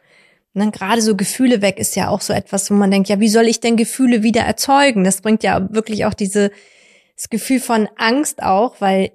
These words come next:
ich kann ja keine Liebe erzwingen. Wenn jemand zu mir keine Gefühle hat, was soll ich denn tun? Ich kann jetzt vor allem mal so tun, als wäre ich ein anderer Mensch, aber da bin ich ja eigentlich gar nicht. Ich weiß eigentlich, das kann ich gar nicht halten.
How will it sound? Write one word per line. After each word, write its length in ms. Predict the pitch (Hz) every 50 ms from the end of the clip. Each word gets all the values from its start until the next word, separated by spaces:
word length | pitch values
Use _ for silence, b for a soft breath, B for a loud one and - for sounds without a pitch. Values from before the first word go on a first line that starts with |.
| _
ich 160 | - - -
kann 220 | - - 254 247 247
ja 100 | 240 208
keine 280 | - - - 240 220
Liebe 240 | 214 220 254 247 208
erzwingen. 500 | 185 - - - - - 311 254 196 175
Wenn 180 | 185 196 196 185
jemand 320 | 196 240 233 214 214 214
zu 140 | - - 214
mir 100 | 202 196
keine 240 | - - 233 208 196
Gefühle 400 | 190 202 - - 294 254 240 208
hat, 220 | 196 196 - - -
was 160 | 220 220 -
soll 140 | - 226 220
ich 80 | 208
denn 140 | - 196 202
tun? 240 | - - - 233 190
Ich 100 | 175 -
kann 160 | - - 202
jetzt 180 | 185 175 - -
vor 100 | - 190
allem 120 | - 202
mal 120 | 202 196
so 100 | 180 185
tun, 180 | 180 - - 208
als 160 | 180 180 -
wäre 80 | 175 185
ich 60 | 185
ein 80 | 190 180
anderer 300 | - 190 196 185 190 202
Mensch, 280 | 214 233 247 254 -
aber 140 | 185 180 180
da 80 | 180 185
bin 180 | 196 254 285
ich 80 | 311 -
ja 100 | 262 180
eigentlich 260 | 151 202 226 240 -
gar 160 | - 214 208
nicht. 180 | 202 208 202 -
Ich 140 | 175 - -
weiß 200 | 160 160 160 -
eigentlich, 180 | - 165 160
das 180 | - 170 165 -
kann 140 | - 175 175
ich 80 | -
gar 120 | - 185 180
nicht 160 | 196 220 247
halten. 340 | 262 262 262 262 254 254